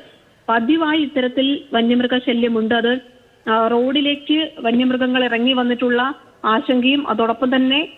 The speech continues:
ഈ ആനകൾ പലപ്പോഴും വാഹനത്തിന് കുറുകെ നിൽക്കുകയും ഒക്കെ ചെയ്യുന്ന സംഭവം അവിടെ ഉണ്ടായിട്ടുണ്ട് എന്നുള്ളതാണ്. അതുകൊണ്ട് തന്നെ അതൊരു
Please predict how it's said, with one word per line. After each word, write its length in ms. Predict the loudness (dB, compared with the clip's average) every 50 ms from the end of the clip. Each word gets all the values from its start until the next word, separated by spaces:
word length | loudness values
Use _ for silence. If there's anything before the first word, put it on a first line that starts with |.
| -20 -14 _ -2
ഈ 160 | 0 0 2
ആനകൾ 540 | 2 0 0 2 2 2 2 2 2 0 0 0 0
പലപ്പോഴും 580 | 0 0 0 -4 -4 -2 0 2 2 2 0
വാഹനത്തിന് 520 | 0 -2 -2 -4 -4 -4 -4 -2 -2 -2 0
കുറുകെ 340 | 0 0 0 2 2 0 0
നിൽക്കുകയും 540 | 0 -2 -4 -4 -2 0 2 2 2 0
ഒക്കെ 180 | -2 -2 -2 -4
ചെയ്യുന്ന 400 | -2 0 2 2 2 0 -2 -4 -4
സംഭവം 380 | -4 -4 -2 -2 0 0 2 2
അവിടെ 260 | 0 0 0 -2 -2 -4 -12 -20 -20 _ -8 -4
ഉണ്ടായിട്ടുണ്ട് 520 | 0 0 2 2 2 0 0 0 0 0
എന്നുള്ളതാണ്. 640 | 0 0 0 -2 0 0 0 0 0 0 0 0 0
അതുകൊണ്ട് 300 | 0 0 0 0 0 0
തന്നെ 120 | 0 0
അതൊരു 300 | -2 0 0 -2 -2